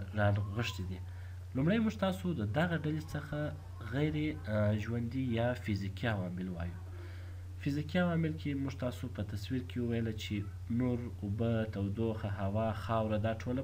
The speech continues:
په فزیکي فکټورونو یا، آه، عاملونو کې راځي. لومړی نور. موږ تاسو پوهیږو چې د انرژي لپاره یوازینۍ زیرمه چې ده، هغه د لمر رڼا ده. یعنی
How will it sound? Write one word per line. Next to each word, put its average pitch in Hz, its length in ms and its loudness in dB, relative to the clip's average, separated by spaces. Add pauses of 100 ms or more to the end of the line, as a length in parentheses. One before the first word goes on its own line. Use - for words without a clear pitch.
په 165 160 2 (420)
فزیکي 120 560 0 (180)
فکټورونو 123 500 0
یا، 147 260 2 (160)
آه، 101 300 4 (100)
عاملونو 110 540 2
کې 196 120 0 (500)
راځي. 101 360 4 (960)
لومړی 165 300 2
نور. 165 240 6 (1200)
موږ 165 180 6
تاسو 170 260 2
پوهیږو 143 400 0
چې 131 120 -2 (120)
د 113 40 2 (180)
انرژي 101 380 2
لپاره 135 480 -2
یوازینۍ 104 600 2
زیرمه 131 360 -2
چې - 200 -8
ده، 143 100 -2 (320)
هغه 101 280 0
د - 80 -4
لمر 101 280 0
رڼا 92 380 -4
ده. - 60 -10 (1160)
یعنی 107 200 2